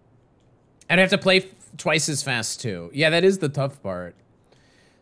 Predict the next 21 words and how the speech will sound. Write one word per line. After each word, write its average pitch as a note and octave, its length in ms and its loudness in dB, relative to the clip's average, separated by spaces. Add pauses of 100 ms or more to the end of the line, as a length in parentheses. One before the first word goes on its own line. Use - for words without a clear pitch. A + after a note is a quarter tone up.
(380)
So B3 140 6
what B3 160 6
I B3+ 100 6
could D4+ 220 0
do D4+ 180 2
is A3 140 4
I G#3 100 2
could G#3 200 -2
speed A#3+ 500 -4
up A#3+ 140 4
my F3+ 160 2
videos D3+ 600 -2
four D3+ 220 -2
times B2 340 -6
speed F#2+ 640 -8 (880)
and G#3 160 6
then G#3 140 4
ask G3 380 2
you, A3+ 180 2
the G3 140 6
viewer, A3+ 520 2